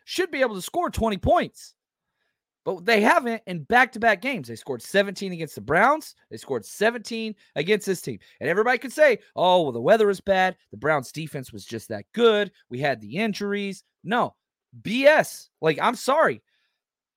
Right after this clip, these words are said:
The Minnesota's Vikings defense is not good. It's, in fact, it's terrible. It's one of the worst secondaries in the N F L. And you only get seventeen points? You scored three points in the fourth quarter?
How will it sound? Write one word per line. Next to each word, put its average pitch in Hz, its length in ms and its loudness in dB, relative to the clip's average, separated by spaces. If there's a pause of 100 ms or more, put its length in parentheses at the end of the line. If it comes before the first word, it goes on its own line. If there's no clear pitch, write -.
(760)
The 233 160 6
Minnesota's 285 560 -2
Vikings 180 560 0
defense 233 400 -8
is 117 160 -12
not 127 360 0
good. 214 300 4 (440)
It's, - 280 4 (220)
in 151 140 -6
fact, 320 340 2
it's 131 140 -12
terrible. 247 500 2 (580)
It's 202 140 -6
one 302 120 0
of 254 60 2
the 220 60 4
worst 226 220 4
secondaries 226 480 -2
in 180 80 -10
the 180 80 -6
N 175 80 -6
F 165 120 -6
L. 269 280 0 (880)
And 185 200 0
you 285 120 0
only 277 160 -2
get 214 180 -4
seventeen 277 560 -2
points? 311 540 -4 (220)
You 294 120 -8
scored 302 380 -4
three 254 240 0
points 269 340 0
in 320 60 -10
the 247 100 -2
fourth 247 240 4
quarter? 302 420 4